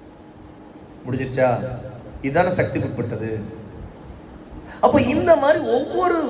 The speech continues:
வரம்பு இருக்குது இல்லையா? அந்த வரம்பு, இபாதத்துடைய வரம்பு தான் நமக்கு அடிப்படை. இது ஒரு உசூல். ஆகவே ஃபத்தகுல்லாஹ் மஸ்ததஅதும், உங்களால் முடிந்த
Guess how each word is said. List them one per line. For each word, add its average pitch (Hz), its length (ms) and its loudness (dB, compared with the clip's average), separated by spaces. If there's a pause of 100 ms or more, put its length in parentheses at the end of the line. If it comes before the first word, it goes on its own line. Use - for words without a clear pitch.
(140)
வரம்பு 320 480 6
இருக்குது 196 380 -2
இல்லையா? 160 220 2 (100)
அந்த 185 160 -4 (120)
வரம்பு, 262 320 2 (140)
இபாதத்துடைய 269 680 2
வரம்பு 202 320 0
தான் 294 160 0
நமக்கு 208 300 -4
அடிப்படை. - 360 -6 (380)
இது 202 160 -10
ஒரு 202 80 -6 (100)
உசூல். 240 260 -6 (2000)
ஆகவே 247 320 4
ஃபத்தகுல்லாஹ் 214 760 2
மஸ்ததஅதும், 160 840 -4 (680)
உங்களால் 208 340 4 (120)
முடிந்த 311 400 -2